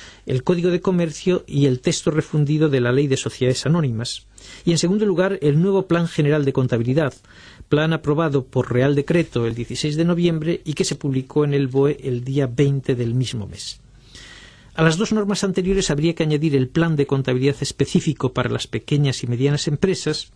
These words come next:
así como para las denominadas microempresas, que se aprobó en la misma fecha que el Plan General de Contabilidad, merced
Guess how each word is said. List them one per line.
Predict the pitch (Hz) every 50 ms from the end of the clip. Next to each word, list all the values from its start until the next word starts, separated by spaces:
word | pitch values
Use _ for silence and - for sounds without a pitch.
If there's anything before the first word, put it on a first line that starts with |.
| - -
así | - 131 - - 147
como | - - 143 135 127
para | - 135 127 127
las | 127 127 123 117 120
denominadas | 123 120 120 120 120 123 135 160 160 139 131 - -
microempresas, | 135 135 127 - - 120 120 120 120 - - 170 175 - - 160 165 - - - - - - - - - - - - - - _
que | - 139
se | - 165
aprobó | 156 151 160 180 208
en | 196
la | 165 139 143
misma | 175 170 - 180 151
fecha | - - 190 185 - - - 139 123 -
que | - - - 135
el | 120 120 120
Plan | - 160 165 160
General | 147 - - 131 123 123 131 139 139 143 135 131 131 123 120 120 117 113 110 113 - -
de | 120 120 127
Contabilidad, | - 135 131 - 135 131 147 147 143 139 165 185 185 - - - - - 127 120 117 120
merced | 127 127 - - 156 147